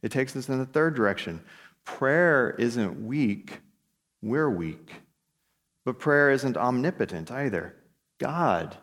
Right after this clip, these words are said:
is omnipotent. Prayer is our way of talking to the Lord God Almighty, the almighty, omnipotent creator and sustainer and shaper of all reality. And he delights to use our prayers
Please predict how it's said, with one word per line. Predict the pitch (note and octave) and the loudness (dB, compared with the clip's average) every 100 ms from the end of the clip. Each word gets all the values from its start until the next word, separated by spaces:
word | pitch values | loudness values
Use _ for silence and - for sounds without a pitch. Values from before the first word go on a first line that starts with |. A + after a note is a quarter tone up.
| - | -12
is | G2 | -4
omnipotent. | G2+ F#2 F2+ F2 E2+ E2 D#3 - _ _ _ _ _ - _ _ | -2 0 -2 -4 -8 -8 -12 -18 _ _ _ _ _ -20 _ _
Prayer | - D3 C#3+ E3 E3+ | 0 4 6 8 6
is | C3 | 4
our | G#2+ B2 D3+ | 4 4 6
way | B2 A2 | 6 6
of | G#2 G#2+ | 4 0
talking | - B2+ A#2+ A#2 G#2+ | 0 0 0 0 -2
to | G#2+ - B2+ | -2 -2 0
the | G#2+ | 0
Lord | G#2 G#2+ A#2 B2 | 0 2 2 0
God | G#2 G#2 G#2+ | -2 -2 0
Almighty, | G2 F#2 F2+ F2 D#2+ - - - - - - | 0 0 -2 -4 -8 -12 -18 -20 -20 -14 -2
the | G#2+ | 0
almighty, | E2+ C3+ C3 A#2+ A#2 | 2 2 4 2 4
omnipotent | G2 G#2 A2 A2 B2 A#2 F#2+ | 2 2 2 0 0 -2 -4
creator | - G#2 G#2+ C3+ D3 D3+ D3 | -4 0 4 4 4 2 0
and | F#2+ - | -4 -6
sustainer | G2 - - - A#2+ B2+ B2 G2 F2 | -8 -8 -10 -6 -2 0 2 0 0
and | D#2+ G2+ | -2 -2
shaper | - - - D3+ E3 A2+ G2+ | -4 -6 0 2 2 2 2
of | F2+ | 2
all | - A2 C3+ C#3 | 0 2 2 2
reality. | A2+ G#2 A2 G#2+ F#2+ F2 - - | 2 4 4 2 2 -2 -8 -4
And | A#2 | -2
he | B2 A#2+ - - | 0 0 -2 -14
delights | A2 A#2+ A2 A2+ B2 B2+ G#2 - - - | 0 2 4 4 4 4 0 -6 -12 -12
to | |
use | A#2 G#2+ C3 C3 G#2+ | -10 -2 2 4 2
our | - A2 B2+ C#3 | -2 0 2 2
prayers | C#3 - - B2 B2 G#2 F2 E2+ - | 0 -8 0 4 4 4 2 -2 -10